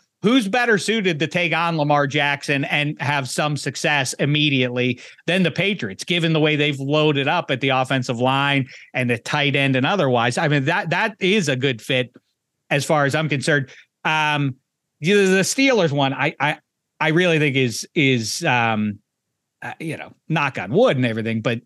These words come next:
they won nine games with Kenny Pickett as a rookie, and T J Watt was out half the year. I don't understand it, it, it, where, where that would be. I al-, the Patriots, I really do think,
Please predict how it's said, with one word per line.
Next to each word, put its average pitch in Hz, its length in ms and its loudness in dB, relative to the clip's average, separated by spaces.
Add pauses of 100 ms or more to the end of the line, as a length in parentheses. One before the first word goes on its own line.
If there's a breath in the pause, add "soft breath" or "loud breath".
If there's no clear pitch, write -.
(460)
they 185 180 0
won 202 280 4
nine 196 300 2
games 202 340 2
with 165 100 0
Kenny 180 240 0
Pickett 160 300 0
as 143 100 2
a 143 60 0
rookie, 160 360 0
and 123 100 0
T 196 160 2
J 156 180 2
Watt 196 280 2
was 151 120 0
out 143 160 0
half 147 240 -2
the 127 100 -6
year. 139 260 2
I 120 80 0
don't 151 140 2
understand 139 640 0
it, 175 240 0
it, 147 180 -2 (120)
it, - 340 -4 (300 loud breath)
where, 165 400 0
where 170 180 2
that 165 80 2
would 156 100 0
be. 165 160 0 (320 loud breath)
I 170 80 0
al-, 214 220 0
the 160 140 -2
Patriots, 214 420 0
I 131 60 0
really 127 320 0
do 117 220 0
think, 104 420 -6